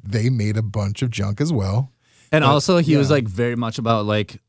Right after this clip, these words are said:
Speaker 2: love, but he also, like, had a daughter that he had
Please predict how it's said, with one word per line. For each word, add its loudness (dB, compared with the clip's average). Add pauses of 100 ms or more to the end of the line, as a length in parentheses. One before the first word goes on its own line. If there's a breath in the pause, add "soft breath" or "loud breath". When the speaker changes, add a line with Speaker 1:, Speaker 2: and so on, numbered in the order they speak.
Speaker 2:
love, 2
but -6
he -6
also, -4
like, -8
had -6
a -6
daughter -2
that -4 (360)
he -2
had -4